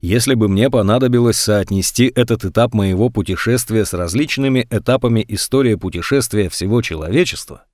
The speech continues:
я сказал бы, что достиг точки, соответствующей средневековью в человеческой истории. Я слишком мало знал как о Библии, так и о том, как устроен мир, чтобы увидеть какие-либо противоречия между ними.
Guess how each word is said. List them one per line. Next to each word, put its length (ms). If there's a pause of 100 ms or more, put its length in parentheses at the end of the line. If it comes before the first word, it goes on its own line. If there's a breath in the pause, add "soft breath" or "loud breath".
(300)
я 160
сказал 400
бы, 120
что 200
достиг 400
точки, 460 (260)
соответствующей 1080
средневековью 1000
в 60
человеческой 720
истории. 560 (500)
Я 180
слишком 400
мало 300
знал 320
как 180
о 80
Библии, 460
так 220
и 60
о 140
том, 280
как 260
устроен 500
мир, 360 (340)
чтобы 400
увидеть 440
какие-либо 680
противоречия 800
между 300
ними. 360